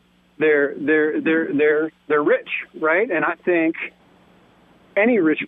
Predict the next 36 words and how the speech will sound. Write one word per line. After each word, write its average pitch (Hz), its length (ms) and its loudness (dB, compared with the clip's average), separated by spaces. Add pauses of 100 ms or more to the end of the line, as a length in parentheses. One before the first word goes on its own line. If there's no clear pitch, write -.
person 160 400 -2
or - 140 -4
a 139 100 -6
lot 147 240 2
of 123 60 -4
rich 123 240 0
people 143 440 -2
or 135 120 0
a 127 40 2
lot 135 160 2
of - 60 -10
people 147 240 0
with 123 220 0
means 139 480 0 (340)
in 151 140 0
that 143 240 -4
situation 147 720 0
who 143 120 -6
are 135 140 2
used 147 320 0 (140)
to 135 280 0 (540)
a 135 60 -10 (100)
certain 160 260 2
level 151 320 2
of 127 60 -4 (100)
service, 160 380 0 (720)
there's, 190 260 2
there's 185 220 2
gonna 185 160 2
be 165 160 2
some 160 140 0
grousing. 135 400 0
We 170 100 2
like 175 160 0
to 170 80 0
all 151 180 2